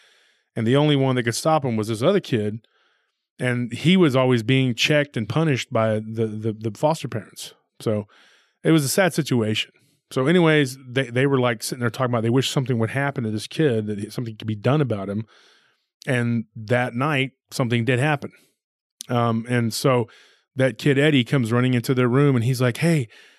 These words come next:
there's something going on." And they're like, "Oh, great, more of his antics, you know, his ridiculousness." And they were just like, you know, "Well, so what? You deal with it," you know? And he's like, "There's something in my room." And he goes, "And I can't wake up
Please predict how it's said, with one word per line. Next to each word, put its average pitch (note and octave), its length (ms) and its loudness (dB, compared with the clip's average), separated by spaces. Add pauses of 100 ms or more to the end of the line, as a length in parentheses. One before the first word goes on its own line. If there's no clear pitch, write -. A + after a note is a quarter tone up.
(140)
there's B2 140 -2
something D3+ 320 2
going C#3 260 4
on." D3 300 2
And A2+ 100 0
they're B2 120 4
like, A#2+ 180 2
"Oh, A#2+ 160 0
great, A#2+ 260 0
more A#2 240 -2
of A2+ 100 -6
his A2+ 320 -2
antics, C3 680 -4
you A#2+ 80 -6
know, G#2+ 100 -4
his G#2+ 340 -6
ridiculousness." A2 1000 -4
And A#2 260 -2
they A#2+ 140 2
were A2+ 100 0
just G#2 220 -6
like, G#2+ 200 -2
you A2 320 -8
know, G#2+ 140 -2
"Well, A2 320 -2 (100)
so - 140 -2
what? B2 240 0 (180)
You G#2+ 200 -6
deal A#2+ 180 0
with G#2 160 -2
it," G#2+ 120 -4
you G#2+ 100 -6
know? G#2+ 140 -4 (580)
And B2 80 0
he's C3 120 2
like, A#2+ 140 0
"There's B2+ 140 0
something F3 340 2
in C#3 80 2
my A#2+ 140 0
room." A2+ 460 0 (200)
And A2 120 -4
he B2+ 60 0
goes, A#2+ 160 0
"And B2 120 2
I B2+ 60 0
can't C3+ 260 -2
wake A#2+ 260 0
up A#2 140 0